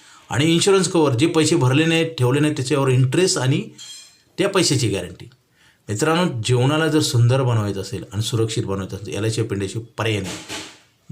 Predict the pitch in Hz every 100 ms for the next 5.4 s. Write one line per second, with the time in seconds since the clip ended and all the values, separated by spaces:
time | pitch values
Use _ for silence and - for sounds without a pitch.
0 | - 143 151 165 156 151 147 123 123 101
1 | 90 110 120 110 131 131 104 90 85 -
2 | 98 107 120 - 113 117 107 104 - 87
3 | - - - - 127 135 151 139 131 117
4 | 131 127 127 - 127 - 127 113 110 110
5 | 107 98 95